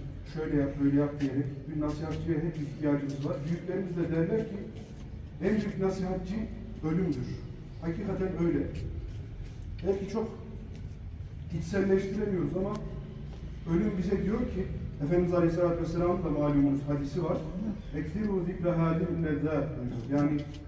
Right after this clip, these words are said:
bütün hedefleri, planları, yapılacak şeyleri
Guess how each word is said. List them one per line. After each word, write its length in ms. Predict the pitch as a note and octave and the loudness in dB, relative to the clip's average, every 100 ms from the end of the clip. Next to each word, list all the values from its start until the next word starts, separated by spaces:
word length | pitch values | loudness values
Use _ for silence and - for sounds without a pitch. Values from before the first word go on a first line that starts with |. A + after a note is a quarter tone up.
| - - - | -12 -10 -6
bütün 460 | A3 B3 B3 A3 - - - - | -2 0 2 2 0 -6 -12 -2
hedefleri, 800 | F#3+ F#3+ G#3+ F#3 F#3 F3+ E3+ D#3+ | 4 6 6 4 4 8 8 6
planları, 680 | - F3 F3+ E3 E3+ D#3+ D3+ - - | 4 4 6 6 6 6 4 2 4
yapılacak 440 | F3+ F3+ F#3 F3+ E3+ | 4 6 6 6 4
şeyleri 520 | F3 E3 D#3+ D3+ C#3 | 8 8 8 6 4